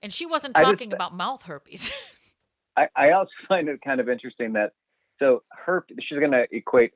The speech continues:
Speaker 2: herpes and aids on the same level. Like, I just find it, like, and then, like, the, the Stevie Wonder, Helen Keller, which is just, like, bullying.
Speaker 1: Yeah.
Speaker 2: You know what I mean? Like,
Speaker 1: Yeah.
Speaker 2: it's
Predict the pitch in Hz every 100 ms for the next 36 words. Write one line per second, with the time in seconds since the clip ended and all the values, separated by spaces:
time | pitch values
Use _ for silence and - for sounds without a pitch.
0 | - 165 160 147 117 104 _ _ _ _
1 | _ _ _ _ - 113 120 127 123 110
2 | 113 104 - 110 101 104 101 85 - 120
3 | 120 127 143 139 123 123 113 110 - 127
4 | 139 135 123 113 127 117 113 - - 151
5 | 147 127 123 123 120 107 123 117 107 123
6 | 110 101 101 - 98 117 98 101 87 -
7 | 120 104 87 80 85 _ _ _ _ _
8 | _ _ 180 170 127 151 175 160 160 175
9 | 139 131 185 196 135 - 135